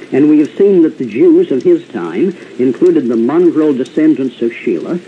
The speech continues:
the mongrel mixed multitude which followed the Israelites out of Egypt,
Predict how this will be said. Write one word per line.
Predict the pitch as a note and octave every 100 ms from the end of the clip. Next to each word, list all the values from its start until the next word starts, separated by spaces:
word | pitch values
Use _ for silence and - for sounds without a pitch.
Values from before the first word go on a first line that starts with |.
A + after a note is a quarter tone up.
| - - -
the | B2
mongrel | A#2+ C#3+ E3 C#3 C#3+ C#3
mixed | C3 E3+ -
multitude | B2+ D3 A2+ F#2 - D3 E3+
which | A#2+ -
followed | D3 D3 C#3+ A2
the | A2+
Israelites | C#3+ A#2 A#2 A2 A2+ A#2 - B2+
out | A#2+
of | A2
Egypt, | F2+ A2 - E3+ -